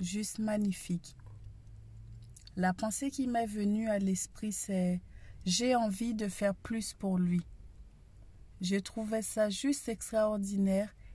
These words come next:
et glorieux qu'il ait pu m'utiliser moi pour sa cause. Moi, la petite fille qui se cachait derrière sa sœur jumelle pour avancer. Moi qui ne pouvais pas regarder quelqu'un dans les yeux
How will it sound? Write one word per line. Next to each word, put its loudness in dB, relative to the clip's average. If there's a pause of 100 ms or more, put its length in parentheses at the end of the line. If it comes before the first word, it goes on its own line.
(120)
et 4
glorieux 2 (320)
qu'il 2
ait 2
pu 0
m'utiliser 0
moi 6 (300)
pour 0
sa 0
cause. -2 (800)
Moi, 8
la 6
petite -4
fille -2
qui -2
se 0
cachait 0
derrière 0
sa 0
sœur 0
jumelle 6
pour 0
avancer. 2 (1040)
Moi 8
qui -2
ne 2
pouvais -2
pas 2
regarder 2
quelqu'un -2
dans 2
les 2
yeux 2